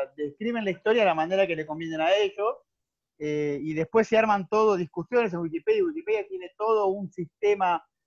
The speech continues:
de, como de bibliotecarios, bueno, donde en general están todos metidos ahí, y cuando uno escribe una cosa, por más que sea cierta, enseguida te la anulan, te la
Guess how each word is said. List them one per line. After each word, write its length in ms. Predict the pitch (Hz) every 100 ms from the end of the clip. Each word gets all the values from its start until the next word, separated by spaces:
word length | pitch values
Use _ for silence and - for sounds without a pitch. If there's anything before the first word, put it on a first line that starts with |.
| _
de, 840 | - 160 160 151 151 147 139 135 135 -
como 180 | 156 151
de 100 | 151
bibliotecarios, 1000 | 151 156 156 160 151 220 214 202 185 170
bueno, 200 | 190 180
donde 260 | 170 175 170 _ _ _ _ -
en 100 | 202
general 560 | - 226 247 294 302 - - - -
están 300 | 226 240 208
todos 200 | 277 247
metidos 440 | 214 254 233 190
ahí, 420 | 214 254 302 320 -
y 100 | 190
cuando 220 | 180 180 220
uno 140 | 269
escribe 300 | 233 233 240
una 180 | 226 196
cosa, 320 | 233 254 226
por 120 | 180 190
más 120 | 240
que 80 | 190
sea 140 | 208
cierta, 560 | 180 254 254 247 196 139 _ _ -
enseguida 560 | 160 - 196 233 233
te 120 | 180
la 80 | 170
anulan, 440 | 190 208 196 180 165
te 140 | 196
la 340 | 190 175 151